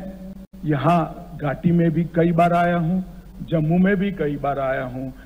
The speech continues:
अब जो terrorism के साथ है, जम्मू कश्मीर इनके साथ नहीं रहेगा। यहाँ की आवाम ने तय किया है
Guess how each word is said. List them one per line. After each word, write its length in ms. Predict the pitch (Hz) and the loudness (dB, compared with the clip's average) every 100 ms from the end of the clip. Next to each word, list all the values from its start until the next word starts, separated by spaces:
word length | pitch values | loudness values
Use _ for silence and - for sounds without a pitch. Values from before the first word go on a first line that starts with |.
| - - | -14 0
अब 240 | 175 147 | 0 2
जो 220 | 156 196 190 | 4 6 6
terrorism 560 | 190 165 170 147 165 | 2 0 0 0 -2
के 160 | 156 151 | -2 -6
साथ 380 | - 143 143 135 | -4 -4 -4 -2
है, 260 | 139 170 170 - - - | 2 2 2 -6 -16 -12
जम्मू 340 | 135 156 160 185 | -2 2 4 2
कश्मीर 440 | 156 143 160 165 | 0 -2 0 0
इनके 300 | 151 135 151 | -2 -6 -6
साथ 340 | 120 - 139 - | -4 -4 -4 -6
नहीं 360 | 123 120 143 | -8 -2 2
रहेगा। 400 | 170 170 165 165 185 180 - - 196 | 8 8 8 6 4 2 -6 -8 0
यहाँ 280 | 151 156 170 | 4 4 4
की 180 | 185 175 | 2 2
आवाम 380 | 143 165 185 180 | 2 4 6 6
ने 160 | 170 156 - | 4 0 0
तय 180 | 208 254 | 4 6
किया 300 | 220 170 151 139 | 4 0 -2 -4
है 220 | 127 | -6